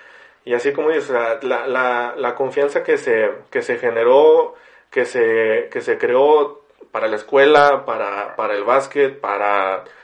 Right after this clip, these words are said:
la amistad fuera, fuera de, de los dos ámbitos, pues digo, se nota aquí de que,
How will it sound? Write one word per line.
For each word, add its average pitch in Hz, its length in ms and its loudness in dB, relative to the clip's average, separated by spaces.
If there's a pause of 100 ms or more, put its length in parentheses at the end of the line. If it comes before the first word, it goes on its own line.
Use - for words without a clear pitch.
(160)
la 110 200 -2
amistad 113 400 0
fuera, 139 340 2
fuera 135 280 4
de, 117 300 0
de 113 160 -6
los 110 220 -4
dos 123 500 4 (460)
ámbitos, 143 580 0 (340)
pues 127 120 -6
digo, 156 160 4
se 151 160 4
nota 160 320 6
aquí 165 280 0
de 175 160 -2
que, 127 440 0